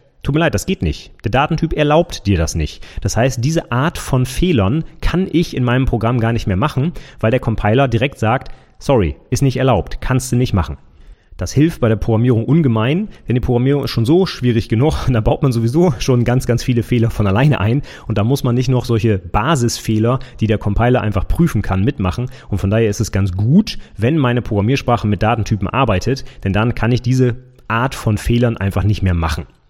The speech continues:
Das ist vielleicht auch noch ein ganz wichtiger Hinweis, nicht alle Programmiersprachen nutzen solche Datentypen oder zwingen mich dazu, Datentypen zu benutzen, sage ich mal so. In Java, kann ich gleich vorwegnehmen, ist das so. Java zwingt mich dazu, Datentypen zu benutzen und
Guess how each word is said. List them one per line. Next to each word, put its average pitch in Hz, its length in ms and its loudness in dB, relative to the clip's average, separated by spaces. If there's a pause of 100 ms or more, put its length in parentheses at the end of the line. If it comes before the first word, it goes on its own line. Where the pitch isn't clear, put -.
(440)
Das 113 120 -2
ist 117 60 -8
vielleicht 131 200 0
auch 120 60 0
noch 120 80 0
ein 107 80 0
ganz 107 140 0
wichtiger 113 260 0
Hinweis, 131 480 0
nicht 117 280 -2
alle 123 340 2 (200)
Programmiersprachen 107 880 -2 (100)
nutzen 151 560 -2
solche 131 320 0
Datentypen 131 640 -2
oder 113 320 0 (220)
zwingen 139 500 0
mich 135 160 2
dazu, 107 320 -4
Datentypen 98 480 -2
zu - 100 -8
benutzen, 131 460 0
sage 101 220 0
ich 95 100 -4
mal 85 140 0
so. 143 240 0 (360)
In 101 120 0
Java, 131 340 2
kann 127 160 -2
ich 123 80 -2
gleich 113 180 0
vorwegnehmen, 104 460 0
ist 127 160 -4
das 135 140 -2
so. 147 260 2 (220)
Java 117 320 0
zwingt 147 480 0
mich 147 200 0
dazu, 127 380 0
Datentypen 110 560 0
zu 104 160 -2
benutzen 151 560 0
und 98 220 -4